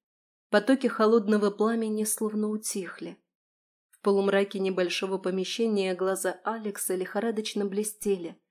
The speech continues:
и Дарт, поддавшись внутреннему порыву, переплёл наши руки.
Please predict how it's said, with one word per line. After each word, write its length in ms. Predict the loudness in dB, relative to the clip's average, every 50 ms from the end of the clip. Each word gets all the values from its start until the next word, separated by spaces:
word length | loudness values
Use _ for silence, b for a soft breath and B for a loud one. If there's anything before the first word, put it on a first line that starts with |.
| b b b b
и 120 | -2 -2 -2
Дарт, 440 | 0 2 0 0 0 -2 -8 -18 _ _ _
поддавшись 640 | 0 0 0 0 -2 -2 -2 0 -2 -2 -2 -4
внутреннему 640 | -6 -6 -6 -6 -6 -6 -8 -6 -6 -4 -2 -4 -4
порыву, 460 | -4 -4 -4 -4 -4 -6 -6 -8 -12
переплёл 480 | -6 -6 -4 -4 -4 -4 -4 -4 -4 -2
наши 400 | -4 -6 -6 -8 -8 -8 -8 -6
руки. 440 | -6 -8 -10 -10 -14 -20 -20 -20